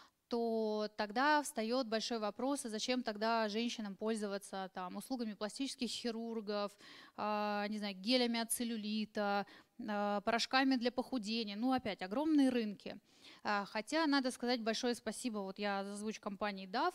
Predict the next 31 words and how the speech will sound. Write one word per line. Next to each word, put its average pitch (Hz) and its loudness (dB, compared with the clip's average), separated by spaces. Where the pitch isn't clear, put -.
которая 208 -6
провела 196 -2
акцию 202 -6
вот 185 -10
здесь, 196 -8
по-, 196 -8
пока 202 -8
меня 202 -8
не 208 -4
было 190 -4
в 185 -10
Москве, 233 -4
но 262 0
им 214 -6
огромное 220 -2
спасибо, 262 -6
«Покажи 214 -4
меня», 214 -4
где 202 -4
она 240 -2
призвала 202 -4
нас 208 -8
всех 254 -6
сфотографироваться 208 -8
без 185 -12
фильтров 247 -6
и 202 -14
макияжа, 269 -2
а, 214 0
и 226 -2
прислать. 226 -4